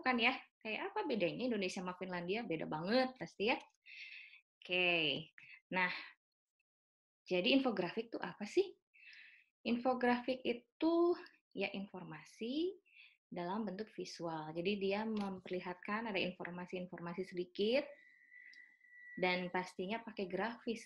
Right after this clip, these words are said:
pakai visualisasi biar menarik. Karena kita lebih senang lihat gambar pastinya dibanding, eh, tulisan. Nah, gimana sih, eh, infografis itu? Kenapa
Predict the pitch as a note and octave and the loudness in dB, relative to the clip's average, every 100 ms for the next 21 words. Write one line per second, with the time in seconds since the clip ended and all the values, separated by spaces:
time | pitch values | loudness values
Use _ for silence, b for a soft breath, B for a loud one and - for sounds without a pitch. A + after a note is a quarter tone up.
0 | - F#3 F3+ F#3 F#3 G3 G3 F3+ F#3 G3+ | -12 -10 -8 -8 -6 -6 -4 -4 -4 -6
1 | G3+ - A#3 F3 F3 G#3+ A3 G3+ F3+ F3+ | -6 -4 -4 0 0 0 -2 -6 -4 -4
2 | F3+ - F#3 F#3+ A3+ A#3+ B B B B | -6 -6 -4 2 2 2 B B B B
3 | _ _ - A3+ C#4 C4+ A#3 A3+ G#3+ G3+ | _ _ -6 2 6 6 4 4 4 4
4 | G3 E3 G3 A3 G#3 G#3 F#3+ F3+ G3 G#3 | 4 4 6 8 6 4 2 0 2 0
5 | E3+ E3 E3 G#3+ B3+ C#4 B B B F3 | 2 0 4 6 6 4 B B B 0
6 | F3 F3 F3+ G3+ A3 E3+ - - - _ | 0 4 4 6 6 4 2 -6 -12 _
7 | - _ _ _ _ _ _ _ - - | -20 _ _ _ _ _ _ _ -20 -2
8 | G3 F3 - - _ _ _ _ _ _ | 4 4 2 -10 _ _ _ _ _ _
9 | _ _ _ _ _ F#3+ G#3+ G#3 A3 A#3+ | _ _ _ _ _ 4 8 8 6 8
10 | F#4 A4 B B B _ A3 A3 A3 A3 | 8 6 B B B _ 4 6 4 2
11 | G#3+ A3 G#3+ G#3+ G3+ G3+ A3 - G#3 - | 0 -2 -4 -4 -2 -2 -2 -4 -6 -4
12 | C4+ C#4 G3+ G3 - B3+ | -6 -4 -6 -6 -6 -6